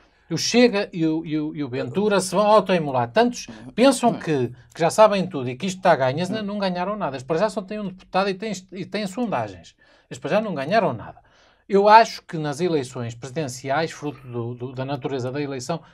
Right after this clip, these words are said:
poderão ter um, um resultado interessante.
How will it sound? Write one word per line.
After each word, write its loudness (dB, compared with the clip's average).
poderão 2
ter 0
um, 0
um -8
resultado 2
interessante. -6